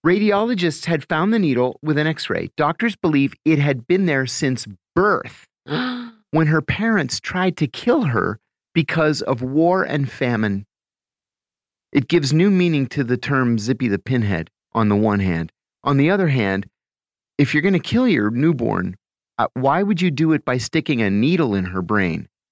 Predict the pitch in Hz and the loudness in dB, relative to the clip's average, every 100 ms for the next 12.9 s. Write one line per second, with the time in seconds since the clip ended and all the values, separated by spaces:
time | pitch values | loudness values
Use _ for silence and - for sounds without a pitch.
0 | _ _ - 175 185 165 151 180 247 254 | _ _ -6 -2 0 2 2 2 2 2
1 | 160 139 135 135 143 220 226 208 190 208 | 0 0 0 0 2 0 0 -2 0 0
2 | 220 202 190 214 226 196 160 151 202 214 | -2 -6 -4 -2 0 -2 -2 0 0 0
3 | 170 190 185 190 175 180 - - 165 151 | 0 0 0 0 0 -2 -2 0 0 0
4 | - _ _ _ _ _ - 226 220 202 | -6 _ _ _ _ _ -4 0 2 4
5 | 185 180 190 180 180 185 180 - 170 - | 4 2 2 0 0 -2 -4 -6 -6 -2
6 | 185 190 - 170 170 - - 113 92 113 | 0 0 0 0 0 -2 -4 -4 0 0
7 | 135 107 98 196 180 156 202 180 - 185 | 0 0 -2 0 2 2 0 0 0 0
8 | 175 175 185 175 175 165 175 160 185 175 | 0 0 -2 -4 -6 -2 -2 0 -2 -2
9 | 147 175 151 151 - 123 147 _ _ _ | -2 0 2 0 -2 -8 -12 _ _ _
10 | _ _ _ _ - 165 185 190 - 156 | _ _ _ _ -4 2 2 2 0 0
11 | 170 - 165 170 160 156 165 156 156 165 | 0 -2 0 2 2 0 -2 0 0 0
12 | 156 165 147 143 135 151 135 139 151 | 0 0 0 -2 -2 0 0 0 -2